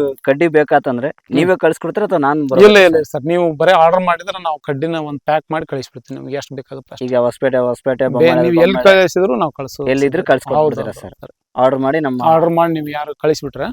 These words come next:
Speaker 1: ಹಾ.
Speaker 2: ನಾವು ನಿಮ್ಗೆ ಕೊಟ್ಬಿಡ್ತೀವಿ ಸರ್.
Speaker 1: ಓಕೆ ಸರ್.
Speaker 2: ಹ್ಮ್.
Speaker 1: ಈ ಇದು ಹಸಿರು ನೇಪಿಯರ್ ಮಾಮೂಲಿ ಎಲ್ಲ
Speaker 2: ಮಾಮೂಲಿ
Speaker 1: ಸಿಗ್ತಿರುತ್ತೆ
Speaker 2: ಎಲ್ಲ
Speaker 1: ಸರ್?
Speaker 2: ಕಡೆಗೂ ಸಿಗುತ್ತೆ ಸರ್. ನೇಪಿಯರ್
Speaker 1: ಹಾ, ಹಾ.
Speaker 2: ಇದೇನು ಗ್ರೀನ್ ನೇಪಿಯರ್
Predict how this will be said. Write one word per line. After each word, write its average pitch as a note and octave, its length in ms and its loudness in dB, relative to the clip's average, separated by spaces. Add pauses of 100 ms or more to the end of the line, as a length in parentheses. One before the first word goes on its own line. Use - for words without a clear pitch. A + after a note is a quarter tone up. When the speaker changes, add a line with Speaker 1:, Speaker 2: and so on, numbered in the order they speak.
(120)
Speaker 1:
ಹಾ. A#2+ 100 -4 (260)
Speaker 2:
ನಾವು E3+ 180 0
ನಿಮ್ಗೆ D#3 180 -4
ಕೊಟ್ಬಿಡ್ತೀವಿ - 560 -20
ಸರ್. - 140 -20 (260)
Speaker 1:
ಓಕೆ - 260 -20
ಸರ್. - 140 -20
Speaker 2:
ಹ್ಮ್. C3 160 -18 (1300)
Speaker 1:
ಈ C#3+ 80 -2 (200)
ಇದು B2+ 160 -2
ಹಸಿರು C#3+ 260 0
ನೇಪಿಯರ್ C#3+ 280 2
ಮಾಮೂಲಿ C#3+ 300 2
ಎಲ್ಲ D3 120 4
Speaker 2:
ಮಾಮೂಲಿ E3+ 160 2
Speaker 1:
ಸಿಗ್ತಿರುತ್ತೆ F#3+ 360 8
Speaker 2:
ಎಲ್ಲ E3+ 100 8
Speaker 1:
ಸರ್? F3 100 4
Speaker 2:
ಕಡೆಗೂ F3+ 180 4
ಸಿಗುತ್ತೆ D3+ 260 -4
ಸರ್. C#3+ 120 -4
ನೇಪಿಯರ್ C#3 400 -2
Speaker 1:
ಹಾ, C#3+ 60 -2
ಹಾ. C3+ 40 -8
Speaker 2:
ಇದೇನು C#3+ 200 -6
ಗ್ರೀನ್ D3+ 260 -2
ನೇಪಿಯರ್ D3+ 400 -2